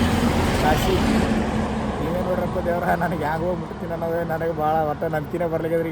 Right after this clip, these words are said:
ಯಾಕಂದ್ರೆ ಭಾಳ ಚಳಿ ಹತ್ತುತ್ತಾವ್ರಿ. ಈ ದಿನ ಬಿ ಚಳಿ ಹತ್ಯಾವ, ಇಲ್ಲ ಅನ್ನಲ್ಲ. ಅಂದ್ರೂ ಇವತ್ತು ಏನ್ ಮಾಡೋ, ಇವತ್ತು ಮತ್ತೆ ತೀರಾ ಜಾಸ್ತಿ ಆಗಿದೆ ಅಂತ ಅನ್ಸುತ್ತೆ ನನಗೆ ಚಳಿ.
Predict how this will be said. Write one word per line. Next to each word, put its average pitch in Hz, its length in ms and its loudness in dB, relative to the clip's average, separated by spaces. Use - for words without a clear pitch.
ಯಾಕಂದ್ರೆ 165 400 -2
ಭಾಳ 151 100 0
ಚಳಿ 170 140 0
ಹತ್ತುತ್ತಾವ್ರಿ. 170 460 -4
ಈ 165 40 2
ದಿನ 180 120 -2
ಬಿ 190 80 0
ಚಳಿ 165 200 0
ಹತ್ಯಾವ, 190 260 2
ಇಲ್ಲ 180 140 -2
ಅನ್ನಲ್ಲ. 185 280 0
ಅಂದ್ರೂ 180 200 -2
ಇವತ್ತು 196 380 0
ಏನ್ 202 180 -2
ಮಾಡೋ, 208 240 2
ಇವತ್ತು 220 200 0
ಮತ್ತೆ 190 260 0
ತೀರಾ 208 260 4
ಜಾಸ್ತಿ 170 260 2
ಆಗಿದೆ 208 220 0
ಅಂತ 202 160 -4
ಅನ್ಸುತ್ತೆ 202 420 -2
ನನಗೆ 196 220 -4
ಚಳಿ. 165 140 -2